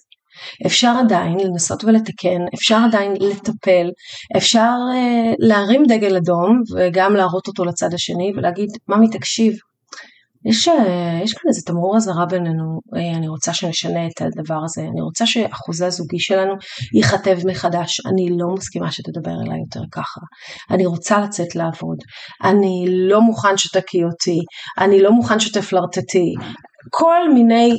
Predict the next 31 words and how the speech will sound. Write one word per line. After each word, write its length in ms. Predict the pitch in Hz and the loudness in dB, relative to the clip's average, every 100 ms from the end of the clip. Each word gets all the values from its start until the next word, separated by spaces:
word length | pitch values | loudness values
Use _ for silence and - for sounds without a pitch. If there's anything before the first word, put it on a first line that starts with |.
| - | -2
אה, 60 | 196 | -4
אה, 960 | 185 180 175 170 - 175 170 165 175 | -4 -4 -6 -8 -8 -8 -6 -6 -8
התייחסויות 460 | 170 175 - 208 220 | -6 -4 2 2 4
לדגל 360 | 180 180 196 | 2 0 0
ה-, 340 | 156 - _ 170 | -2 -4 _ -6
לדגלים 340 | 165 170 185 | -4 -4 -2
האדומים 400 | 190 170 170 170 | 0 -2 -4 0
האלה, 180 | 208 311 339 | 2 2 0
ואפילו, 640 | 165 - - 202 262 392 277 - - - - - - | -4 -8 -2 2 4 4 2 -2 -14 -20 -20 -10 -2
אה, 60 | 175 170 165 170 170 | 0 0 -2 -2 -4
משמעותי 480 | 165 - 170 - 208 | -4 -2 -4 0 4
מאוד 260 | 240 277 226 | 6 6 2
ללכת, 520 | 170 170 - 190 185 | 2 -2 -6 -8 -6
אה, 120 | 180 | -6
לטיפול. 500 | 175 185 160 175 165 165 - - | -6 -8 -6 -6 -4 -6 -6 2
אלה 140 | 214 | 2
דברים 340 | 220 185 233 247 | 2 2 4 2
שבדרך 560 | - 170 185 233 233 | 0 -4 2 2 2
כלל 160 | - - 196 | -4 -4 -4
נתקשה 540 | - - - - 247 262 - | -4 -6 -4 0 0 -2 -8
לטפל 400 | - - 185 180 | -12 -8 -6 -4
בהם 280 | 185 180 160 | -6 -6 -4
לבד. 340 | 151 175 165 - _ _ - - - - | -2 -2 -2 -6 _ _ -20 -12 -12 -2
כי 100 | 269 | 2
אתה 100 | 311 | 4
מרים 240 | 294 294 262 | 4 4 4
דגל 240 | 220 226 | 4 2
אדום, 360 | 196 165 165 196 | 2 -2 -2 -2
והצד 260 | - - 180 | -4 -6 -6
השני 340 | - 175 180 | -4 -4 -6
שומע, 580 | - 170 170 170 185 | -4 -4 -4 -4 -4